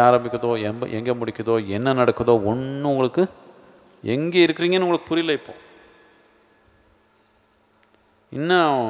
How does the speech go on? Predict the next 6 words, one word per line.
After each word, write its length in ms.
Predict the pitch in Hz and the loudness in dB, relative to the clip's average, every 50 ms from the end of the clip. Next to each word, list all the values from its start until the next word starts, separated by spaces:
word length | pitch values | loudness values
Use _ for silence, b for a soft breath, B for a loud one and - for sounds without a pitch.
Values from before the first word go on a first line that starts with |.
| 104 101 98 | -4 -6 -6
விஞ்ஞானம் 480 | 104 127 135 143 160 170 170 165 160 151 | -6 -6 -4 0 0 2 2 2 2 2
எல்லாம் 220 | 156 165 156 - - | 2 2 0 0 -2
புரிய 200 | 143 147 160 165 | -2 -2 -2 -2
புரிய 220 | 160 156 156 156 143 | -2 -2 0 2 4
ஆரம்பிச்ச-, 720 | 131 131 139 147 156 156 151 139 - 147 135 120 120 123 - - | 6 6 6 6 4 0 -4 -4 -2 -2 0 0 0 -2 -2 0
ஆரம்பிச்சவங்களுக்கு 800 | 117 127 139 151 147 139 - 135 127 120 117 117 - - 143 | 0 2 2 2 0 -2 -2 -2 0 0 -2 -4 -2 -2 -4